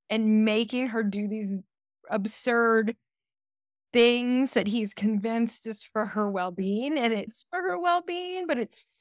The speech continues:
super controlling and crazy. So I think he when I was writing Lords, he's sort of my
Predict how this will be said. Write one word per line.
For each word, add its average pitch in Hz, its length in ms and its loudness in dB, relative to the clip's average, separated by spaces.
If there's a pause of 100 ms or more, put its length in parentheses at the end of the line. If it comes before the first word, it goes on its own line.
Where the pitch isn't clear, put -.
super - 400 -8
controlling 269 640 4
and 202 100 0
crazy. 247 580 -6 (600)
So 220 560 6 (460)
I 269 100 2
think 370 320 -4
he 277 500 -2 (240)
when 254 200 4
I 247 100 8
was 226 180 2
writing 269 440 4
Lords, 185 400 -8
he's 285 460 -2
sort 226 280 2
of 202 40 -2
my 190 580 -4